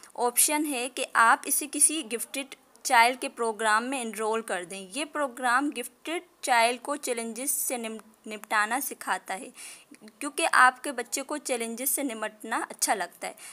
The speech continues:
तो ऐसी अपॉर्चुनिटी आपके बच्चे को दूसरे गिफ्टेड चाइल्ड से इंटरेक्ट करने में भी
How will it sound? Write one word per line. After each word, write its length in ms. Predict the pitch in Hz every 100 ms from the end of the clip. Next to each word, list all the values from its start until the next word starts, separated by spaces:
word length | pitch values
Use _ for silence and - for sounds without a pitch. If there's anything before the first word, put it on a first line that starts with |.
| -
तो 60 | -
ऐसी 280 | 247 285 359
अपॉर्चुनिटी 800 | 349 349 285 - 269 262 302 320 -
आपके 400 | - 247 285 -
बच्चे 300 | 254 247 -
को 160 | 277 294
दूसरे 560 | 220 233 - 269 302 - - - - _
गिफ्टेड 360 | 240 240 320 320
चाइल्ड 300 | 294 254 269
से 120 | 285
इंटरेक्ट 400 | 247 233 247 247
करने 300 | 254 247 262
में 180 | 262 247
भी 180 | 269